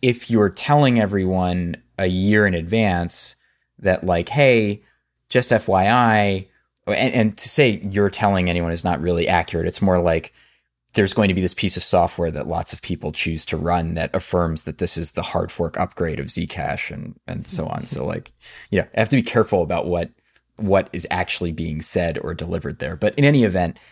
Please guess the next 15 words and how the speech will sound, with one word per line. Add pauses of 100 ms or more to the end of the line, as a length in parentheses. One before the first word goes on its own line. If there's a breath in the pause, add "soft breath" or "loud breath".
(140 soft breath)
like,
if
it's
clear
that
there
is (320 soft breath)
an
upgrade (220 soft breath)
that (540)
includes
a
dev
fund, (580)
uh,